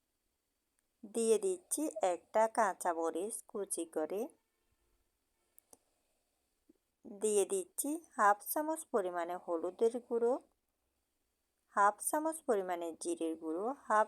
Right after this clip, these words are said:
চামচ পরিমাণে ধনিয়ার গুঁড়ো। এবার এখানে আমি দিয়ে দিচ্ছি হাফ কাপ পরিমাণে বেসন, দিয়ে দিচ্ছি একটা ডিম। এখানে কিন্তু আপনারা চাইলে ডিম আরও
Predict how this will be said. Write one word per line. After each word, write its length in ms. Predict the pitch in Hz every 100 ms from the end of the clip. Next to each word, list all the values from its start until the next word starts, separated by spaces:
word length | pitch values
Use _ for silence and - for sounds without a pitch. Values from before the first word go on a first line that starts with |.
| -
চামচ 320 | - 269 285 -
পরিমাণে 460 | 226 180 170 156 190 294 _ - 220
ধনিয়ার 460 | 254 247 202 160 156
গুঁড়ো। 260 | - 156 156 160 _ _ _ _ _ _ - _
এবার 200 | 262 262
এখানে 360 | 254 247 294 311 311
আমি 160 | 311 285
দিয়ে 180 | 254 190
দিচ্ছি 400 | 170 170 - 247 285 - _ _ _ _ -
হাফ 260 | 220 214 - -
কাপ 180 | 294 294 -
পরিমাণে 580 | 208 180 170 170 170 214 - _ _ _ _ _ _ _ _ _ _
বেসন, 640 | 175 190 180 - 160 160 156 - _ _ _ _ _ _ - _ 202
দিয়ে 200 | 214 196
দিচ্ছি 380 | 185 185 - 285 294 247
একটা 280 | - 233 277 - _ 196 226
ডিম। 240 | 196 151 233 _ _ - _ -
এখানে 360 | 233 277 302 330
কিন্তু 340 | 320 285 294 277 220 175
আপনারা 380 | - 180 180 214 -
চাইলে 300 | 190 175 208 202
ডিম 180 | 196 170 151
আরও 140 | 156